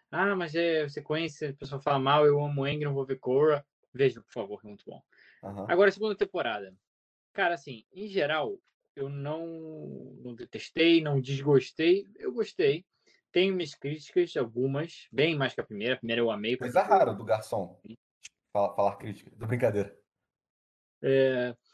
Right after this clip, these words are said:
Speaker 1: na primeira eu gostei demais, né? Vai lá ver o vídeo, você vai ver eu falando.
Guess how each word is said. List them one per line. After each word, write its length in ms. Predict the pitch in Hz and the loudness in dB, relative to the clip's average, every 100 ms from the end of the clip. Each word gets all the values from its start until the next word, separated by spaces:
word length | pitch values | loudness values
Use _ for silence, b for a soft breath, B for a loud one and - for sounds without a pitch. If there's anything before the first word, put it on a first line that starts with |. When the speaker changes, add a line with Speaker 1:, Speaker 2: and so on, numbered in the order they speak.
| b b | b b
Speaker 1:
na 100 | 147 | -6
primeira 340 | 147 170 185 185 | 0 6 6 6
eu 80 | |
gostei 220 | 156 147 170 | 2 -6 -10
demais, 720 | 127 127 202 160 170 196 - | -8 -6 -2 -2 -2 -6 -14
né? 240 | 131 127 180 _ | -14 -14 -14 _
Vai 280 | - 110 120 | -20 -10 -4
lá 100 | 120 | -2
ver 100 | 120 | -2
o 60 | 120 | -4
vídeo, 160 | 117 | -6
você 80 | 113 | -6
vai 120 | 123 | -4
ver 80 | 117 | -4
eu 80 | 113 | -6
falando. 420 | 110 101 131 151 | -6 -6 -6 -8